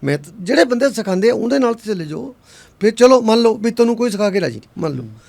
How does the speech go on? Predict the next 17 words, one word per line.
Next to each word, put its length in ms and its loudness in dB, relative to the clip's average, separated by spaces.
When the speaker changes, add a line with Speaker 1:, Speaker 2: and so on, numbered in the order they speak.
Speaker 1:
ਯਾਰ, 180 6
YouTube 400 0
'ਤੇ 140 0
ਤਾਂ 100 2
ਬਹੁਤ 180 0
ਕੁਛ 160 -6
ਪਿਆ, 200 -8
Google 240 0
'ਤੇ 100 2
ਬਹੁਤ 200 0
ਕੁਛ 200 -8
ਪਿਆ, 160 -10
ਉੱਥੇ 200 -4
ਕਿਉਂ 100 -2
ਨਹੀਂ 100 -4
ਸਿੱਖਦੇ 240 -4
ਤੁਸੀਂ? 160 -12